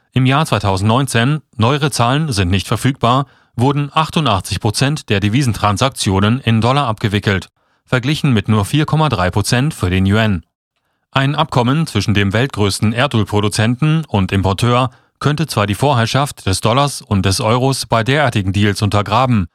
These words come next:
glauben manche Marktbeobachter, doch zum jetzigen Zeitpunkt scheint es sich eher um eine symbolische Abkehr vom Petrodollar zu handeln, sagt Fiona Lim, leitende Devisenstrategin bei Malayan Banking Berhad.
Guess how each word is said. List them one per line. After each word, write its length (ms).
glauben 360
manche 300
Marktbeobachter, 880
doch 260
zum 240
jetzigen 400
Zeitpunkt 600
scheint 280
es 80
sich 220
eher 220
um 140
eine 220
symbolische 560
Abkehr 460
vom 280
Petrodollar 680
zu 160
handeln, 420
sagt 400
Fiona 360
Lim, 320
leitende 440
Devisenstrategin 1120
bei 240
Malayan 560
Banking 420
Berhad. 460